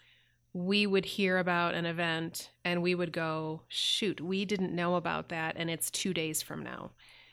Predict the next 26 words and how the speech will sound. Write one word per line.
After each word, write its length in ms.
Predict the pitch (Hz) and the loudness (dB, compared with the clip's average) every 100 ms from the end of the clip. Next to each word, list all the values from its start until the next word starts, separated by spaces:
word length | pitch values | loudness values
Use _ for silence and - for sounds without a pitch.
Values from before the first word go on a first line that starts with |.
| _ | _
We 140 | 190 214 | 2 6
better 320 | 196 185 180 | 6 6 4
really 320 | 190 196 185 | 4 2 2
jump 240 | 185 165 170 | 2 0 -2
into 240 | 165 190 | -4 -2
action 420 | 165 160 - 175 | -2 0 -2 -2
and 140 | 160 - | -4 -2
figure 280 | 170 165 | -2 -2
out 200 | 165 160 | -2 -2
how 240 | - 196 196 | 2 4 4
we 80 | 196 | 4
can 160 | 185 | 0
help 340 | 175 165 165 - | 0 -2 -2 -2
and 180 | 165 170 | -2 0
what 140 | 165 | 0
we 80 | 175 | -2
can 180 | - 165 | -4 -6
do 180 | 151 151 | -6 -8
to 120 | 160 | -10
help." 340 | 156 - - _ - - - - - _ | -8 -8 -10 _ -20 -20 -20 -20 -20 _
We 240 | 180 233 294 | 2 4 4
have 640 | 220 196 175 170 165 160 - - - _ _ - | 4 4 4 4 2 -2 -10 -18 -20 _ _ -4
event 480 | 175 170 190 202 - | 0 2 4 2 0
organizers 920 | 185 180 175 160 165 165 165 165 - | 0 2 0 0 -2 -4 -4 -4 -8
from 320 | - 185 175 - | -2 0 0 2
every 680 | 202 196 202 208 208 208 | 2 4 2 2 2 0